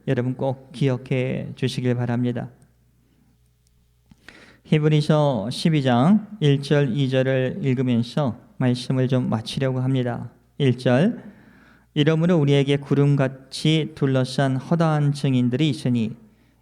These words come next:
예수님의 십자가와 부활을 목격한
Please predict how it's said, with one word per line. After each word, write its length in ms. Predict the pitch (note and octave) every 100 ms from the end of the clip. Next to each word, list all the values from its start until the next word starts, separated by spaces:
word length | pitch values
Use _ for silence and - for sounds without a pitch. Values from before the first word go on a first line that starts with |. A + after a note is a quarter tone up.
| -
예수님의 640 | C#3 C#3 C3+ C3+ C#3 C3+
십자가와 720 | B2 - - E3 C#3 C3+ C3+ B2+
부활을 440 | - C3+ C3 C3
목격한 720 | A#2+ A#2 - B2+ - F3 C#3